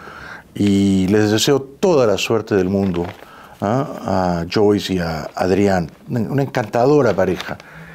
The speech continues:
Y, eh, espero algún día conocer a Luca, ¿eh? Y suerte en el parto y que Luca traiga a su familia, a vuestra familia, eh, toda la felicidad y todo el amor del mundo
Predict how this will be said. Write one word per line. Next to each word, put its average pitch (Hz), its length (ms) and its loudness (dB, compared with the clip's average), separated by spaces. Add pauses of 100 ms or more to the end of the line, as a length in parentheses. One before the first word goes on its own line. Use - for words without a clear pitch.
(240)
Y, 110 260 2
eh, 107 220 4
espero 147 300 0
algún 147 240 4
día 151 180 4
conocer 120 420 0
a 117 40 2
Luca, 98 440 0 (100)
¿eh? 131 220 -2 (440)
Y - 60 -6
suerte 143 640 2
en 92 100 0
el 90 220 0
parto 120 580 0 (440)
y - 100 -6
que 95 840 4 (560)
Luca 143 500 2
traiga 107 1120 2 (400)
a 98 100 -2
su - 160 0
familia, 117 580 2
a 92 220 0
vuestra 117 360 0
familia, 117 560 2 (540)
eh, 90 840 0 (220)
toda 160 240 2
la 123 100 2
felicidad 104 600 -2
y 120 80 -2
todo 123 220 2
el 104 80 2
amor 107 300 2
del 87 220 0
mundo 113 720 0